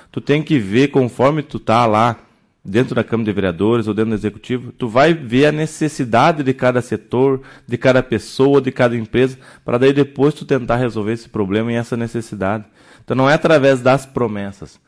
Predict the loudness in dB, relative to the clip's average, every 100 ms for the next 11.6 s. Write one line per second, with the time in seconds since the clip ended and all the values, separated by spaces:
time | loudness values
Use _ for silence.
0 | _ _ -8 -2 2 4 4 4 2 0
1 | 0 -2 -2 0 2 2 2 -2 -6 _
2 | _ _ _ -4 2 2 6 6 6 4
3 | -2 -2 -2 0 -4 -10 _ _ -2 -2
4 | -4 0 2 2 2 0 0 -2 0 -2
5 | -4 -4 -2 -2 -2 -4 -2 0 0 -2
6 | -6 -4 -4 -4 -4 0 0 0 -4 _
7 | -20 -8 -4 -2 -2 -4 -2 0 0 2
8 | 2 4 2 0 -4 -6 _ _ _ 0
9 | 4 4 2 2 0 0 -2 -2 0 0
10 | 0 0 0 0 -2 -4 -4 -4 -4 -4
11 | -4 -6 -4 -8 -8 -10